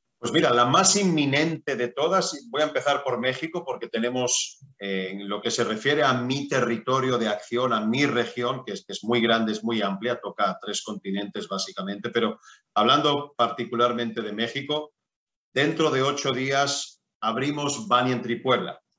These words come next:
y estamos, eh, trabajando arduamente en la transición. Actualmente el hotel es el Azul Talavera y,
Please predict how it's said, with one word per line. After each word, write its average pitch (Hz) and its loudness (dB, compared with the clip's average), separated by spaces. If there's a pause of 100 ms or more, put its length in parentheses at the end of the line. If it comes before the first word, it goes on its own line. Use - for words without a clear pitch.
(260)
y 90 -12
estamos, 110 -2
eh, 104 -2
trabajando 123 2
arduamente 135 2
en 120 0
la 113 -2
transición. 120 -2
Actualmente 113 -2 (400)
el 101 -6
hotel 131 0
es 120 -2
el 127 0
Azul 120 0
Talavera 120 2
y, 107 -2